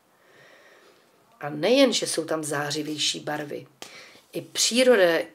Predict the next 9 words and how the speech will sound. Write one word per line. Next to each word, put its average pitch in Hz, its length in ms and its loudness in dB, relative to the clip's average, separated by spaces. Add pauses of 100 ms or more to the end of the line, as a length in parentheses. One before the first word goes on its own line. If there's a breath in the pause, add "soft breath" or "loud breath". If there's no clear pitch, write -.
je 175 160 2
buj-, 160 360 -4
bujnější 170 800 0
a 151 80 -6
bohatší. 143 800 -4 (1400 loud breath)
Francine 220 540 0
jí 240 100 -2
dále 185 340 0
sdělila, 165 640 -2